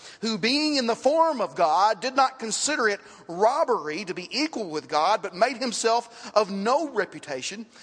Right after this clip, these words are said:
taking the form of a bondservant and coming in the likeness of men, and being found in appearance as a man, he humbled himself and became obedient to the point of death, even the death on the cross." God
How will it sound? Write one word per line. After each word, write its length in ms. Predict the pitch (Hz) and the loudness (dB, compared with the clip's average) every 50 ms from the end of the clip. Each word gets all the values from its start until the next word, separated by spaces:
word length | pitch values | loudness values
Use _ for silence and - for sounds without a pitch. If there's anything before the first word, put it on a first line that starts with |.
| - - - | -20 -10 -2
taking 380 | - 240 302 - - 320 339 320 | 0 0 0 0 -2 -4 0 0
the 80 | 285 | -2
form 340 | 285 - 247 240 254 254 240 | 0 0 0 0 0 0 -2
of 80 | 208 170 | 0 0
a 80 | 190 | 0
bondservant 800 | 185 196 190 208 240 262 233 - - 170 151 147 151 202 233 - - - - 190 - | 2 2 2 2 0 -2 -4 -4 -4 -2 -2 -2 -4 -6 -8 -10 -12 -18 -16 -12 -10
and 120 | 185 - | -10 -6
coming 280 | - 226 277 294 302 311 | -2 -2 0 0 0 0
in 60 | 262 | 0
the 80 | 226 202 | 0 2
likeness 640 | 196 202 233 247 254 - 247 254 254 240 - - 214 | 2 2 2 2 -2 -4 -6 -4 -4 -2 -2 -4 -4
of 180 | 190 165 160 | -4 -6 -6
men, 640 | 180 190 214 240 226 202 170 143 135 131 131 139 - - - - - | -8 -6 -4 -4 -4 -4 -4 -6 -6 -8 -10 -12 -14 -16 -18 -12 -10
and 100 | - 185 | -8 -4
being 320 | 165 247 277 294 294 277 262 | -2 -2 0 0 0 -2 -2
found 460 | - - 247 262 277 285 285 294 262 | -2 -2 -2 0 0 -2 -2 -2 -2
in 80 | 233 196 | -4 -4
appearance 520 | 196 - - 277 277 269 269 262 - - | -6 -6 -6 -6 -4 -4 -4 -6 -8 -8
as 140 | 208 190 160 | -10 -8 -8
a 60 | 175 | -8
man, 500 | 170 180 233 285 285 233 196 202 214 175 | -6 -4 -2 -2 -2 -2 -2 -2 -4 -4
he 140 | 196 214 185 | -6 -8 -8
humbled 560 | - - 262 302 311 269 226 190 170 165 - | -4 -2 -2 -2 -2 -4 -4 -4 -4 -4 -6
himself 600 | 131 151 151 139 - - 160 147 135 131 135 - - - - - - - | -8 -10 -10 -8 -6 -4 -4 -4 -4 -6 -10 -14 -20 -20 -20 -14 -8 -4
and 80 | 202 | -4
became 260 | 214 - 226 240 226 | -2 0 0 -2 0
obedient 640 | 208 190 160 139 190 220 247 254 311 285 269 285 - - - _ _ - | -2 -4 -4 -4 -8 -6 -6 -6 -6 -6 -6 -8 -10 -20 -20 _ _ -16
to 80 | - | -12
the 100 | 160 175 | -12 -12
point 300 | - - 220 233 247 240 | -10 -8 -8 -6 -6 -8
of 80 | 202 170 | -6 -2
death, 320 | 175 165 160 160 156 - - - _ _ - | -2 -2 -2 -2 -6 -12 -20 -20 _ _ -14
even 360 | 202 220 247 254 269 262 247 | -10 -8 -8 -6 -6 -8 -8
the 80 | 240 226 | -8 -10
death 300 | 165 190 196 190 190 - | -6 -4 -2 -2 -2 -4
on 60 | 190 | -8
the 80 | 185 - | -10 -4
cross." 260 | - 185 160 147 - - - - _ _ 139 | -2 -2 -2 -4 -8 -18 -20 -20 _ _ 0
God 420 | 208 220 233 233 233 233 233 220 | 2 2 4 2 0 -2 -4 -6